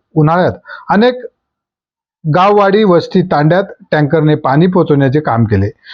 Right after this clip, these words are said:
शिवाय जंगलातील जंगली प्राण्यांनाही पाण्याचा प्रश्न होता, म्हणून टँकर जाईल तेथे पाणवठे तयार करून जंगली प्राण्यांनाही पाणी पाजण्याचे काम केलेले आहे.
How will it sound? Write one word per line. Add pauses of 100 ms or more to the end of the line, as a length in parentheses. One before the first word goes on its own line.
(100)
शिवाय
जंगलातील
जंगली
प्राण्यांनाही (280)
पाण्याचा
प्रश्न
होता, (440)
म्हणून
टँकर (200)
जाईल
तेथे
पाणवठे
तयार
करून (360)
जंगली
प्राण्यांनाही
पाणी
पाजण्याचे
काम
केलेले
आहे.